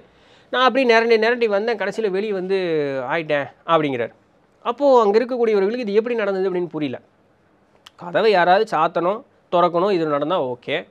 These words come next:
இவரும் அதை பண்ணல. இயற்கை எப்படி நடக்கும்? அப்போ மனோரீதியான பலத்தை கொண்டு வந்து அந்த உணர்வுகளை வச்சு இந்த கதவுகள் தானா நடக்குதா? மு-,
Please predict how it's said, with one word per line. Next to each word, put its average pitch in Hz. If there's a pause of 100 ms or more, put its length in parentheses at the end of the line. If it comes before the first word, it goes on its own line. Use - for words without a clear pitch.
(460)
இவரும் 240
அதை 156
பண்ணல. 127 (500)
இயற்கை 247
எப்படி 220
நடக்கும்? 175 (460)
அப்போ 185 (180)
மனோரீதியான 220
பலத்தை 185
கொண்டு 175
வந்து 180
அந்த 180
உணர்வுகளை 190
வச்சு 165
இந்த 175
கதவுகள் 165
தானா 160
நடக்குதா? 135 (440)
மு-, 147